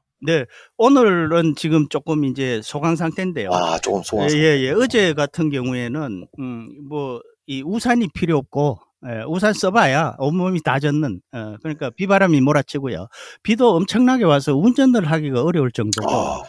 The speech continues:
Speaker 1: 그래서 도로 곳곳이 침수가 되고,
Speaker 2: 네.
Speaker 1: 어, 뭐, 한마디로 말해서 서울이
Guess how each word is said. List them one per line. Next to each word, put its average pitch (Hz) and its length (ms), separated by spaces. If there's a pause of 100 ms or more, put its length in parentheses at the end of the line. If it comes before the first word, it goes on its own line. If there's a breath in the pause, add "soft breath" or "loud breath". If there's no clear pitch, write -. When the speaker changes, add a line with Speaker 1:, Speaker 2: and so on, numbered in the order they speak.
(120)
Speaker 1:
그래서 165 320
도로 160 280
곳곳이 151 440
침수가 147 460
되고, 120 500 (160)
Speaker 2:
네. 160 80 (180)
Speaker 1:
어, 113 320
뭐, 127 240
한마디로 240 520
말해서 110 500 (240 soft breath)
서울이 202 760